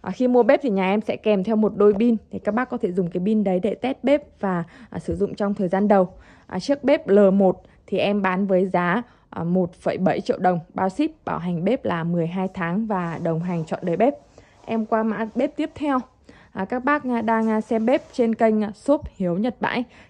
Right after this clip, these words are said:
Các bác xem bếp thì thấy bếp đẹp, ủng hộ em một đăng ký kênh, ủng hộ em một lượt thích ạ. Hôm nay thì thời tiết rất là nắng, rất là chói chang. À, video này thì em, à, lên sóng vào buổi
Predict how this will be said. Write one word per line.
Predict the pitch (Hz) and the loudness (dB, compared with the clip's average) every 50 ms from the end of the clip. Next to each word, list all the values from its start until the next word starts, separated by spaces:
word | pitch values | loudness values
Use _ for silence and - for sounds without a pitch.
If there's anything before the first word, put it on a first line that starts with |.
| _ | _
Các | - 254 | -6 -4
bác | 247 285 254 | -2 -2 -2
xem | - 254 240 226 | -2 -2 0 0
bếp | 214 254 294 294 | 2 2 2 2
thì | - 220 | 0 -6
thấy | 190 - 190 196 | -4 -2 -4 -2
bếp | 196 247 269 - | 0 -2 -2 0
đẹp, | 254 226 196 - - _ - | 0 -2 -2 -2 -8 _ -10
ủng | - 175 175 175 | -8 -6 -4 -4
hộ | 190 214 | -4 -4
em | - 226 214 | -2 -2 -2
một | 208 185 | -2 -2
đăng | 190 208 220 | -2 -4 -4
ký | 196 208 185 | -4 -4 -6
kênh, | - - 233 247 233 - - - - _ _ | 0 2 2 2 2 -2 -6 -20 -20 _ _
ủng | - - 180 180 | -10 -6 -6 -4
hộ | 190 214 214 - | -2 -2 -2 -2
em | - 220 214 220 208 | -2 0 0 2 2
một | 196 | 2
lượt | 196 180 175 | 0 0 -2
thích | - 285 - 285 | -2 -4 -4 -4
ạ. | - - _ _ _ _ _ _ _ - _ _ | -8 -8 _ _ _ _ _ _ _ -20 _ _
Hôm | - 214 226 | -8 -4 -2
nay | 226 220 220 | 0 0 0
thì | 208 185 - | -2 -4 -2
thời | 208 196 170 | 0 -2 -2
tiết | 160 269 311 - | -2 -4 -6 -4
rất | - 330 | -4 -4
là | 349 349 | -2 -2
nắng, | 247 196 185 180 196 247 277 - | -2 -2 -2 -2 -2 -4 -2 -4
rất | 427 427 | -2 -2
là | 359 226 | -2 -4
chói | - 202 180 180 | -2 -4 -6 -6
chang. | 190 - 285 262 254 233 - _ _ _ | -6 -4 -4 -2 -2 -2 -6 _ _ _
À, | - - - | -14 -12 -10
video | 175 180 202 208 208 | -4 -2 0 0 0
này | 208 202 180 175 | 0 -2 -4 -6
thì | - 180 | -6 -8
em, | - - 202 196 202 196 196 | -8 -6 -4 -4 -2 -2 -2
à, | 185 185 | -2 -2
lên | 190 202 202 202 | -2 -2 -2 -4
sóng | - - 170 170 180 202 | -4 -6 -6 -4 -2 0
vào | 226 202 | 0 0
buổi | 175 170 160 | 0 0 -4